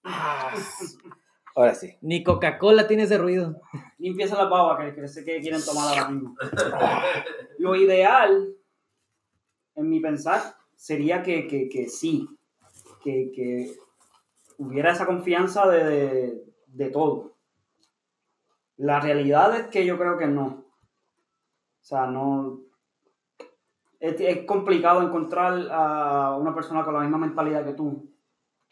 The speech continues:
Speaker 3: Y llegar a ese nivel de confianza está, está, está difícil. Entonces, no, pienso que, que no, pero debería tratarse de, de llegar lo más cer-, lo más, lo más cercano a, a un sí.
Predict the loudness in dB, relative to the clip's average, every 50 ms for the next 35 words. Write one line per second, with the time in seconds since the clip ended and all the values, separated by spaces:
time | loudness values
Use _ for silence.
0 | _ _ _ -12 -10 -8 -6 -4 -4 -2 -2 0 2 2 2 2 0 0 0 2
1 | 2 4 2 2 2 0 -2 -2 -4 -4 -2 -2 -2 -2 -4 -6 -4 -2 -2 -2
2 | -2 -2 -2 -2 0 2 2 4 4 4 2 2 0 -2 -4 -6 -14 -20 _ _
3 | _ _ _ _ _ _ _ _ _ 0 2 4 4 4 2 -2 -4 -6 -10 -16
4 | -18 -20 _ _ _ _ _ _ _ _ _ -10 -4 0 2 4 4 4 2 -2
5 | -8 -16 -20 _ _ _ _ _ _ _ _ _ _ _ _ _ -4 -2 0 2
6 | 2 4 4 4 2 0 -4 -8 -14 _ -6 -4 -4 -2 -2 -2 0 2 2 2
7 | 2 0 0 0 2 4 4 4 4 2 0 -4 -10 -14 -20 _ _ _ _ _
8 | _ _ _ _ _ _ -4 -2 2 2 4 4 2 2 0 0 2 2 2 2
9 | 0 0 -2 -2 -2 -2 -2 -4 -4 -4 -2 -2 -2 -2 -4 -4 -4 -4 -4 -4
10 | -2 0 0 0 0 0 -2 -4 -4 -2 -2 0 0 0 0 0 -2 -6 -8 -10
11 | -12 -10 -6 -4 -4 -2 0 0 0 0 -2 -4 -6 -12 -18 -20 -20 -20 _ _
12 | -8 -6 -4 -4 -4 -4 -2 -2 0 2 2 4 4 2 2 0 -2 -4 -6 -8
13 | -8 -10 -12